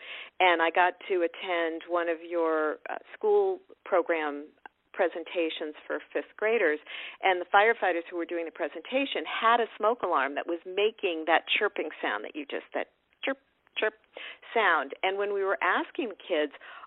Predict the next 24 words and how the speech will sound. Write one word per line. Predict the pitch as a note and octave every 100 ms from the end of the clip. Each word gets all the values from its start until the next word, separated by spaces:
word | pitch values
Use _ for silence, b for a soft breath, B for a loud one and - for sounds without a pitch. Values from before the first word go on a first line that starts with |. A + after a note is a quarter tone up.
| -
a | F#3
lot | F3+ F3 F3+ B3+
of | C#4+ B3+
them, | F#3+ E3+ D#3 D#3 D#3 E3 b _
what | F#3 G#3
we, | F#3+ F#3+ -
the | F#3
firefighter | A#3 A#3 A3 F#3
said, | F3 - B B
you | G3
know, | F3+ D#3
"What | D#3+ F3 G#3+
does | G#3+
this | - -
mean | G#3 C#4+ A#3
when | C3+ D3
you | E3
hear | F3+
the | D#3+ -
sound?" | A#3 A3
And | D#3+
a | D#3
lot | E3
of | F3